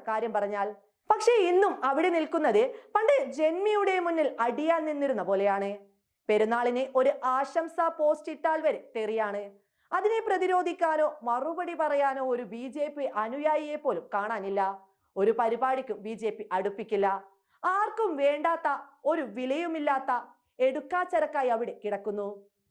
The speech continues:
വിമർശനങ്ങളിൽ നിന്ന് ബി ജെ പിക്ക് തടിയൂരാൻ പേരിനൊരു മുസ്ലിം പ്രതിനിധി, അത്രയേ ഉള്ളൂ അബ്ദുള്ള കുട്ടി. പക്ഷേ സന്ദീപ് വാര്യർ അങ്ങനെയല്ല.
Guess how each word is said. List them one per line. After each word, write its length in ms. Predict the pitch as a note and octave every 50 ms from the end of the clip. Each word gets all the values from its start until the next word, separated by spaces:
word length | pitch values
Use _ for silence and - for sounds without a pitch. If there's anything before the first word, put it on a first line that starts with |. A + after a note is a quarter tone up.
| _ -
വിമർശനങ്ങളിൽ 800 | E4 F4+ F4+ G#4 A#4 - - A4+ A4 G#4+ G#4 G4+ G4+ G4 F#4+ F#4
നിന്ന് 200 | F4 E4+ D#4+ D#4+
ബി 240 | B3+ G#3+ C4+ D4 D#4+
ജെ 200 | C#4+ F4+ F#4 F4+
പിക്ക് 280 | F4+ F4 E4+ E4 D#4+ - D4+
തടിയൂരാൻ 460 | C#4 C#4+ C#4 C4+ B3+ C4 B3+ D4+ D#4+ - -
പേരിനൊരു 600 | C#4 C#4 C#4+ D4+ E4 F4 E4 D#4+ D4+ D4 - - -
മുസ്ലിം 440 | A#3 A3+ A3+ A3+ - B3+ A#3+ F#3+
പ്രതിനിധി, 600 | - G#3 G3+ G3 G#3 G#3 G3+ G3+ G#3 G#3 G#3 - _ _ _ _ _ -
അത്രയേ 260 | G#3 G#3 A3+ A#3 C4
ഉള്ളൂ 280 | C4 A3 F#3+ - - - F#3+
അബ്ദുള്ള 360 | G#3 F3+ F3 G#3 B3 G#3+ G3
കുട്ടി. 500 | - - G3 G3 G#3 G3+ G3+ G3+ - - - _ _ _ -
പക്ഷേ 200 | G#4 - A4 G#4
സന്ദീപ് 500 | - - D4+ D4 D4+ D#4+ F#4+ G4 F#4+ F#4+
വാര്യർ 240 | F4 D#4 A#3 F#3+ G3+ -
അങ്ങനെയല്ല. 720 | G3 G3+ G#3 A3 A3+ G#3 G3 F#3+ G3 G3 F#3+ G3 G3 -